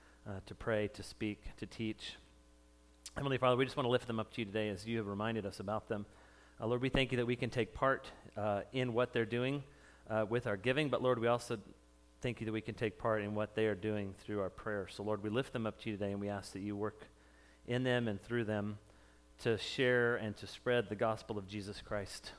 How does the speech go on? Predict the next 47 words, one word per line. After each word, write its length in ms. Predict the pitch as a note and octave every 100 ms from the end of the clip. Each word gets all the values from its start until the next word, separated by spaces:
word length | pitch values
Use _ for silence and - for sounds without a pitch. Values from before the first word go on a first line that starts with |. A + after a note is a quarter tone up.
| -
uh, 300 | G2 F#2+ F#2
among, 380 | G2+ G#2+ G#2 G2 - - - - -
uh, 140 | F#2 F2+
the 80 | G2
city 300 | - A2+ A2
of 100 | G2
angels. 480 | G2+ F#2+ F#2 - - G#2
Lord, 180 | A2
we 80 | G2+
thank 300 | G2 A#2+ -
you 80 | A#2+
for, 400 | - A#2 A2+ - - - - -
uh, 160 | G#2 G#2
our 120 | G#2+
brothers 340 | G2+ A2+ G#2+ A2+
and 80 |
sisters 400 | - G#2+ - G2+
who 80 | -
are 80 | G2+
there 160 | G2 F#2+
serving 320 | G#2+ G2 F#2
today, 300 | F#2+ F#2+ F2+ - - - -
and 100 | G2+
we 80 | G2
pray 360 | - G#2+ G#2 - - - -
in 100 | -
the 80 | A2
name 380 | A2 A2+ A#2 A2 G#2 -
of 160 | A2 F#2+
Jesus 320 | G2+ G#2+ G#2+
Christ 400 | - A2 F#2 -
that 80 | G#2
they 120 | G#2+
would 140 | G2+ F2+
have 300 | G#2 G2 - - - - -
a 60 | A#2
great 300 | G2+ A2 F#2+
day 140 | G2+
in 120 | G2 G2
the 60 |
Lord. 220 | F#2 F2+
In 100 | F#2 F2
Jesus' 340 | A2+ A#2+ B2
name, 160 | A2 E2 - - B2+
amen. 260 | D3+ B2+ - - - - - - - - - - - - - - - - - - -
First 240 | G#3 -
Peter, 340 | A#3 G#3+ B2